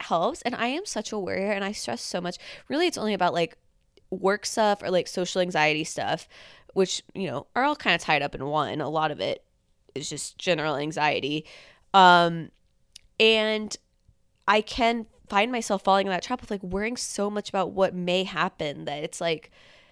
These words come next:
why? Like, you, it's, it's not even here yet. It's, hasn't happened. Why are you getting into that? So I think that's something we can all,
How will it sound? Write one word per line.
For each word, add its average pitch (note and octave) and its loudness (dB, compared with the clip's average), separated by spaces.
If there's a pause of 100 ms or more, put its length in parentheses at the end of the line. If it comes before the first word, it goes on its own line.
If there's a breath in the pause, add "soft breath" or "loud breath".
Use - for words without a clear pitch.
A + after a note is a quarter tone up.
(200 soft breath)
why? F#3+ 4
Like, F3 -2
you, G3+ -4
it's, - -2
it's - -2
not A3+ -4
even C#4 -6
here G#3+ -4
yet. E3+ 0
It's, - -8
hasn't G#3+ 0
happened. F3+ -4
Why E3 0
are F3+ 2
you A3 -2
getting A3+ -6
into B3 -6
that? - -6
So - -8
I D4+ -6
think G#4+ -10
that's A#4 -4
something C4+ -8
we G#3 -8
can G3 -12
all, F3+ -6